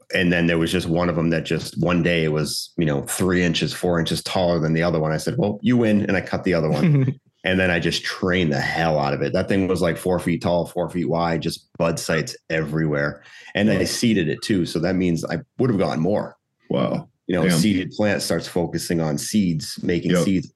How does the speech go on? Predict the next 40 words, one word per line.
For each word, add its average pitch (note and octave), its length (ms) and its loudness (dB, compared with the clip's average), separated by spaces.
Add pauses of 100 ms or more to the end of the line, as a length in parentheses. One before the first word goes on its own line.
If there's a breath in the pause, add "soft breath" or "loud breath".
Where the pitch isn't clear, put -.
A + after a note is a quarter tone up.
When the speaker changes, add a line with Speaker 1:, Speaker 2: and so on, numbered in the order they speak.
(120)
Speaker 1:
instead D2+ 120 0
of, C#2 280 -8
you F2+ 80 0
know, C#2+ 140 -2
bulking D#2 440 -2
up. F2+ 240 -4 (500 loud breath)
And, E2+ 300 0
um, D2+ 420 -2 (840)
yeah, F2 280 0
that E2+ 200 2
was, E2 260 -2
it F2+ 80 -2
was, D#2 300 -2
and F#2 100 0
it, E2+ 220 -2
it G2 140 0
translated F2 560 0
to E2 60 -4
the C#2+ 100 -6
kids. - 440 -4
The, E2+ 140 0
you E2 80 2
know, D#2+ 100 0
the, D#2 280 -2
the F2+ 120 2
original F2+ 420 2
moms E2 440 2
that E2 80 0
I D#2 60 2
used D#2+ 500 0
during E2 260 2
the D#2+ 140 2
F - 200 -2
one, E2+ 300 2
both E2+ 320 -2
were D#2+ 140 0
over D2+ 100 -2
seven D2+ 300 0
feet C#2+ 160 -4
tall. C#2 340 -4